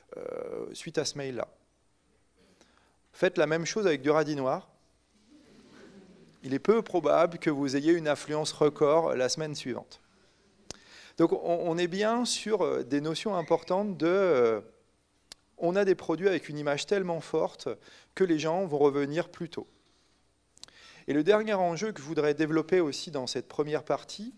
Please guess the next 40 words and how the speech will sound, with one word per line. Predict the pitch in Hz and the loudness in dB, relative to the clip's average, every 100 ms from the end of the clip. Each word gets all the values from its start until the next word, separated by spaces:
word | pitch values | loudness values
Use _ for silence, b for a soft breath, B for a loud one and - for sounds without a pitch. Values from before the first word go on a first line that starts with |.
| _ b b b b b | _ b b b b b
c'est | - 196 196 - - | 0 4 4 4 0
la | 139 | 0
notion | 143 143 196 | 0 -4 -4
de | 180 | -4
trésorerie. | - 156 151 123 110 - _ _ _ _ _ - | -2 2 2 0 -6 -12 _ _ _ _ _ -6
Alors, | - 123 127 | -2 0 0
euh, | 117 55 57 - | -2 -6 -6 -6
cette | - 123 | -8 -8
notion | 135 139 196 | -8 -6 -6
de | |
trésorerie, | - 156 135 135 151 220 | -4 -2 2 2 2 2
elle | 180 131 | 2 2
est, | 175 | 2
euh, | 151 120 | 2 2
très | 120 156 | -2 -2
souvent, | - 151 151 190 180 117 | -2 -2 0 0 0 0
euh, | - B B B B | -4 B B B B
un | - 123 | -4 -4
petit | 127 _ _ - | -4 _ _ -18
peu, | - 175 | 0 4
euh, | 175 147 120 110 117 117 113 117 | 4 4 0 -2 -2 -2 -2 -4
voilà, | 127 127 117 | 0 0 0
nébuleuse. | 131 156 139 156 170 240 151 110 - B B B B - | -2 -4 -6 -2 0 0 -2 -2 -4 B B B B -8
Euh, | - 65 120 120 123 - - - | -4 -2 0 -2 -2 -4 -4 -6
la | 123 127 | -6 0
première | 190 196 202 | 2 4 2
trésorerie | - 180 156 160 196 | 2 0 2 4 4
qu'un | 196 139 | 2 4
maraîcher | 135 139 139 180 | 4 4 2 2
va | 147 135 | 2 0
faire | - 180 170 | 2 2 4
et | 120 | 2
devrait | 120 139 139 139 | 0 -2 0 0
faire, | - 190 214 | 0 0 0
c'est | 156 | -2
cette | - 139 - | -2 -4 -2
notion | 139 - 190 202 | -8 -6 -6 -6
de | 170 139 | -4 -4
cycle | 135 - 175 147 | -4 -6 -6 -6
d'exploitation. | 147 - 147 147 135 - | -6 -2 -2 0 -4 -10